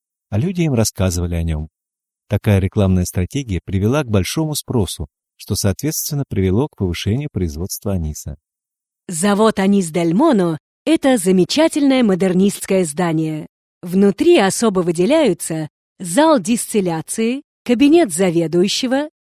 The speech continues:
Speaker 2: и архив. С некоторых времён здесь начали производить и другие традиционные каталонские ликёры,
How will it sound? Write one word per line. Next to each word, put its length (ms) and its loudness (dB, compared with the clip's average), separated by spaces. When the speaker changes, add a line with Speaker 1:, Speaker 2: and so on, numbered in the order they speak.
Speaker 2:
и 140 6
архив. 720 0
С 140 -4
некоторых 580 2
времён 480 4
здесь 300 -2
начали 360 0
производить 760 -2
и 100 2
другие 460 4
традиционные 880 0
каталонские 680 -2
ликёры, 600 0